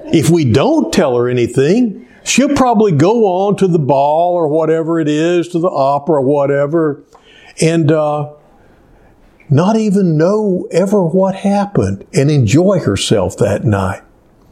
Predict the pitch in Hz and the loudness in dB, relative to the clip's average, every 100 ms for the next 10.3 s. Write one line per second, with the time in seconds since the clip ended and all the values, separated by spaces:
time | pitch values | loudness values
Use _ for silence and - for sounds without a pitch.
0 | - - - - - - 156 131 127 117 | -20 -20 -20 -20 -10 0 2 2 2 2
1 | 131 226 226 - - _ _ 180 175 170 | 2 2 0 -4 -14 _ _ 2 2 0
2 | 127 107 104 156 - - - - - - | 2 2 2 2 0 -6 -20 -20 -20 -20
3 | - - _ _ _ _ _ 139 131 - | -20 -20 _ _ _ _ _ 0 2 -2
4 | - - _ _ - 113 110 117 117 127 | -8 -14 _ _ -4 -2 0 2 2 2
5 | 123 117 - 117 120 90 95 95 - 92 | 0 -2 -2 0 0 0 0 -2 -4 -4
6 | 87 110 80 - 98 82 73 - - - | -2 -2 -2 -2 0 -2 -4 -8 -20 -20
7 | - - 101 92 113 95 151 107 107 104 | -6 0 0 2 0 2 2 2 2 -2
8 | - - _ 107 104 104 - _ - - | -6 -12 _ -2 -2 -4 -12 _ -14 -4
9 | 110 107 107 104 - 101 95 98 98 104 | 0 0 0 -2 -2 -2 0 0 0 -2
10 | 104 98 | -2 -4